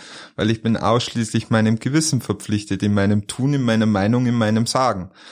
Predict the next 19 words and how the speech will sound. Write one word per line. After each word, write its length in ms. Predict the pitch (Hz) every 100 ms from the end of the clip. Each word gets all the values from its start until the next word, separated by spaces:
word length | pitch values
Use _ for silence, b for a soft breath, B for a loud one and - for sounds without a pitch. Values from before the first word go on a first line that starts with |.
| B B
Heißt, 260 | 110 117 -
klar 320 | 139 135 160
muss 280 | 151 135 135
ich 180 | 123 120
irgendwo 360 | 120 110 -
schauen, 300 | 107 107 113
dass 220 | 107 107
ich, 140 | 104 101
ähm, 480 | 95 95 92 95 -
vielleicht 560 | - 92 82 104 117 -
die 60 |
Partei 460 | 95 98 90 101 110
hinter 280 | 113 131 120
mir 200 | 110 110
versammle 580 | - 107 90 104 104 95
und 220 | 90 90
die 40 |
Menschen 480 | 95 92 110 - 120
begeistere. 540 | 107 101 98 107 -